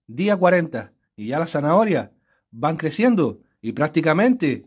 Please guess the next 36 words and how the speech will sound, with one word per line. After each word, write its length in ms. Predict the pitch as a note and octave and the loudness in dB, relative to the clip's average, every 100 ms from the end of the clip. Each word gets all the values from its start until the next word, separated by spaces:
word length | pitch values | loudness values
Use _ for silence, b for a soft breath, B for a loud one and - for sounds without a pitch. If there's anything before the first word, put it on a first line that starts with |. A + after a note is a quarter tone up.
| b - | b -12
debajo 420 | B2 D3+ E3 F3 | -2 0 0 0
tierra 340 | G#3 C4 A3+ | 2 4 4
van 180 | C#3+ G3+ | 2 2
engordando, 560 | A3+ F#3 D#3+ F#3+ A#3 F#3 | 2 2 2 2 2 0
mi 120 | D3 | 0
gente. 480 | F#3+ B3 F3 C3 b b b b - | 0 0 -2 -6 b b b b -8
Es 120 | D3+ | -4
increíble. 640 | G3 F3 E3 G#3+ G3 C3 | -2 0 2 4 2 0
Día 280 | A#2+ F3+ G3+ | 0 0 2
cuarenta, 640 | E3+ E3 A3 B3+ C3+ G2+ _ | 4 4 4 2 -2 -6 _
ya 240 | A2+ A#2+ D3 | -12 -6 -2
tenemos 360 | D#3 D#3 C#3+ | -2 0 0
la 120 | B2+ A#2+ | -2 -4
zanahoria. 680 | C3+ C#3+ G3+ B3 D3 G2 _ _ _ _ _ _ _ _ _ _ _ | -2 2 4 4 0 -4 _ _ _ _ _ _ _ _ _ _ _
Casi, 340 | B2+ C3+ D#3 C#3 | -2 -2 -2 2
casi, 560 | D#3+ F3 F3 A#2 - | 2 2 -4 -6 -10
estamos 440 | - - D#3 F3 F3 | -20 -8 -4 0 2
a 40 | |
la 120 | D#3 | 2
mitad 240 | C#3 C3+ E3 | 0 2 2
del 140 | F#3 | 2
proceso. 580 | E3+ D#3+ E3+ - B2+ F#2+ b b b | -2 -4 -4 -4 -6 -8 b b b
Día 340 | A#2 D#3 A3 A3 | -6 0 2 2
cuarenta, 640 | D#3 D3 F3 E3 A#2 - b b | 2 2 2 0 -8 -10 b b
y 100 | A#2 | -2
ahora 240 | C3 E3 | 2 2
es 40 | D3 | 0
cuando 240 | B2+ A#2 | -4 -6
empiezan 340 | A2+ E3+ F3 F#3 | -4 -4 -2 -2
a 40 | |
engordar 500 | F3 E3 E3 A#3 B3+ b b | 0 0 4 2 0 b b
y 120 | A#2 | -6
a 100 | B2 | -6
crecer 320 | A#2+ - E3+ | -6 -2 -2
de 100 | F3 | 0
verdad. 400 | D#3+ C3+ C#3 B2+ | 0 2 0 -2